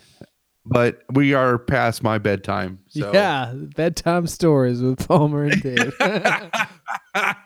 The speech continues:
Speaker 2: third
Speaker 1: <laughs>
Speaker 2: sh-, s-, spinoff. <laughs> Right after
Speaker 1: Uh,
Speaker 2: Wiener. Dumb
Speaker 1: Halloweener.
Speaker 2: dog. <laughs> Halloweener. Yeah.
Speaker 1: Halloweener
Speaker 2: Uh,
Speaker 1: special. Um, yeah, man, it's been,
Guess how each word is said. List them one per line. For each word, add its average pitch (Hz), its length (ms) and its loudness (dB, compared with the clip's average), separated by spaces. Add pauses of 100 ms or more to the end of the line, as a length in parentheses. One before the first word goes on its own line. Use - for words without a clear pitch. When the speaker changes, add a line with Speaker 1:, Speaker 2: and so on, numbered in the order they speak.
Speaker 2:
third 170 440 -2
Speaker 1:
<laughs> 160 120 -18
Speaker 2:
sh-, - 200 -18
s-, - 420 -20
spinoff. 127 460 -10 (260)
<laughs> - 100 -16 (680)
Right 160 180 2
after 156 220 6
Speaker 1:
Uh, 139 180 8
Speaker 2:
Wiener. 123 540 0 (760)
Dumb 120 220 -4
Speaker 1:
Halloweener. 147 840 0
Speaker 2:
dog. - 0 - (360)
<laughs> 240 100 2
Halloweener. 165 600 -10 (180)
Yeah. 185 240 -6 (1200)
Speaker 1:
Halloweener 170 680 0
Speaker 2:
Uh, 185 40 0
Speaker 1:
special. 110 720 -2 (920)
Um, 110 680 0 (280)
yeah, 185 220 2
man, 127 240 0
it's 135 140 -6
been, 170 300 -2